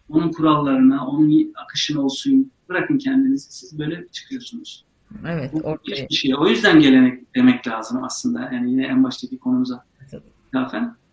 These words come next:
Speaker 1: Ee, işte ozanlarımız hep böyle o hikmetli sözleri, o gelenek dediğimiz o büyük yapının içerisinde ve hayat dediğimiz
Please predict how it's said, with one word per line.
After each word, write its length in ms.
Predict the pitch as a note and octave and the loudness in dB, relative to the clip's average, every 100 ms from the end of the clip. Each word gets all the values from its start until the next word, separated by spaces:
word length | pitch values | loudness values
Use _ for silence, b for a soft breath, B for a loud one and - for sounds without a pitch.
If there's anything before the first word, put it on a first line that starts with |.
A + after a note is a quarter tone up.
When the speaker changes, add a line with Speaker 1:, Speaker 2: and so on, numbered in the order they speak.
| _ _ _ - | _ _ _ -4
Speaker 1:
Ee, 480 | C3+ C3 B2+ C3 | -2 -2 -4 -6
işte 260 | - - C3+ | -12 -14 -6
ozanlarımız 500 | C#3 D#3+ D#3 D#3 - | 0 2 4 2 -2
hep 200 | G#3 - | -8 -4
böyle 240 | F#3+ F3 | -2 0
o 240 | C3+ E3+ D#3 | -2 -4 -6
hikmetli 460 | - - D#3 - | -6 -6 -6 -8
sözleri, 640 | - F3 C#3 C#3+ D3+ A#3+ B3+ _ _ _ _ _ _ _ _ _ _ - | -8 -2 0 0 -2 -4 -4 _ _ _ _ _ _ _ _ _ _ -10
o 260 | C#3 D#3 | -6 -6
gelenek 440 | C#3 C3 C#3+ F3 - | -4 -2 -2 -4 -4
dediğimiz 420 | D3+ C#3 C#3 C#3 | 0 2 2 2
o 100 | C3 | -2
büyük 240 | D3 D#3+ | -4 -4
yapının 300 | C#3 - C3+ | -8 0 4
içerisinde 600 | B2+ C3 A#2+ - B2+ C#3 | 4 0 -10 -4 -4 -2
ve 60 | C3+ | -4
hayat 400 | B2 D3+ E3 - | -2 -2 -2 -4
dediğimiz 600 | B2 B2 A#2 D3+ D#3 | -6 -6 -8 -10 -12